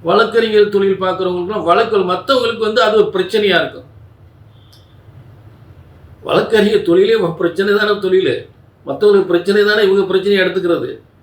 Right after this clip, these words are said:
அவங்களுக்கு அது ஒண்ணும் சரியாகும். ஆனா மற்றவங்களுக்கு, மிதுன ராசிக்காரர்களுக்கு பார்த்தீங்கன்னா, தேவையில்லாத பிரச்சனைகள்லாம் நிறைய மண்டை காஞ்சு போகும்.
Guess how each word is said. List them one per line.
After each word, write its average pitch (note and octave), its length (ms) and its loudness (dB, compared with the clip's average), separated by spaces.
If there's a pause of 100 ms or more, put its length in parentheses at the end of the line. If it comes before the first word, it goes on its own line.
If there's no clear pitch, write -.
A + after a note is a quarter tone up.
(200)
அவங்களுக்கு B3 520 0
அது A#3 180 2
ஒண்ணும் G#3 220 -4
சரியாகும். F#3 380 0
ஆனா G3+ 500 0 (320)
மற்றவங்களுக்கு, B3 680 0
மிதுன A#3 220 0
ராசிக்காரர்களுக்கு G#3 840 0
பார்த்தீங்கன்னா, G3 560 -4 (280)
தேவையில்லாத B3 640 2 (460)
பிரச்சனைகள்லாம் G3 840 -2
நிறைய F#3 840 -4
மண்டை F#3 300 -4 (800)
காஞ்சு E3+ 240 -2
போகும். C3+ 260 -6